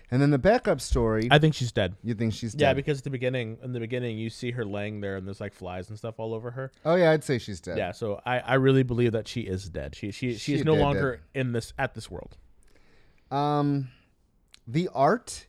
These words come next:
Speaker 1: is very indie.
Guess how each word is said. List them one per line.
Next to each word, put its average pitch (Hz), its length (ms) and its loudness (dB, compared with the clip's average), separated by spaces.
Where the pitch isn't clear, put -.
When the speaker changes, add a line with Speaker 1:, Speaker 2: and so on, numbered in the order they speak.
Speaker 1:
is 139 260 2
very 156 1000 2
indie. 143 440 4